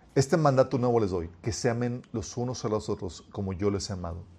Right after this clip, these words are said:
También ustedes deben amarse los unos a los otros". ¿Sí? Y esta era la señal de un verdadero nacimiento, chicos. Dice primera Juan tres diez, catorce, "Nosotros sabemos que hemos pasado de la muerte a la vida,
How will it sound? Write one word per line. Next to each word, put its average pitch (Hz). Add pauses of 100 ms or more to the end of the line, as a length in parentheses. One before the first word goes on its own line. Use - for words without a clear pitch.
(300)
También 117
ustedes 117
deben 113
amarse 101
los 90
unos 98
a 98
los 85
otros". - (400)
¿Sí? 101 (960)
Y 127
esta 175
era 180
la 170
señal 117
de 120
un 120
verdadero 110
nacimiento, 107
chicos. - (640)
Dice 139 (200)
primera 127
Juan 127
tres 123
diez, 113
catorce, - (920)
"Nosotros 185
sabemos 165
que 147
hemos 139
pasado 127
de 117
la 98
muerte 131
a 117
la 104
vida, 87